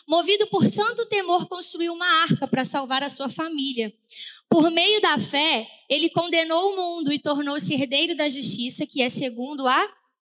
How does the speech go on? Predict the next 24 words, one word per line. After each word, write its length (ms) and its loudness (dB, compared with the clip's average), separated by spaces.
fé. 320 -6
Vamos 260 2
lá, 200 0
Noé, 520 0
ele 160 2
recebeu 720 2
uma 200 0
palavra 480 0
de 120 -2
Deus. 640 -2
Amém? 500 0
E 80 2
quando 320 2
ele 140 4
recebeu 360 2
essa 220 0
palavra, 380 2
imediatamente 880 0
ele 100 -4
obedeceu 640 0
e 80 -2
começou 420 -2
a 60 -2
construir 840 0